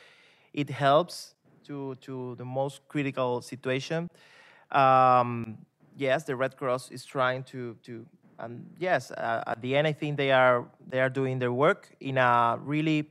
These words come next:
you know, uh, um, secret way because they try not to, you know, uh,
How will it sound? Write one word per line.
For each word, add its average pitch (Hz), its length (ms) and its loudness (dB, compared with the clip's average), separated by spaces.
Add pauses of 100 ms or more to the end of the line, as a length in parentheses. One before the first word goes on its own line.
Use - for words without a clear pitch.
you 139 80 -10
know, 120 300 0 (240)
uh, 113 500 2 (680)
um, 107 680 0 (440)
secret 151 600 -8
way 127 320 -6
because 123 380 -12
they 120 100 -10
try 127 300 -6
not 127 220 -6
to, 123 320 -12
you 120 60 -20
know, 113 200 -12 (460)
uh, 50 140 -12